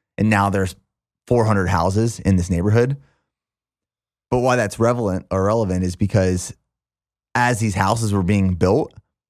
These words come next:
there were massive just dumpsters everywhere with scrap wood. So I would take my,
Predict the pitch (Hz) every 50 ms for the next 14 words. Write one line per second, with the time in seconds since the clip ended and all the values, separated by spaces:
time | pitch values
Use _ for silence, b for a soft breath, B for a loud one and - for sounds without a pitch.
0 | _ - 117 107 98 101 98 95 101 104 107 110 110 113 120 - - 120 107 92
1 | 90 - 92 90 85 - 101 92 98 101 - - 69 78 - 90 87 92 87 73
2 | 58 50 50 87 - _ _ - 101 101 98 - - - - - 113 90 90 98
3 | - - 78 50 50 80 92 _ _ _ _ _ _ B B B B - - 95
4 | 110 135 135 - 139 123 113 - 113 98 87 90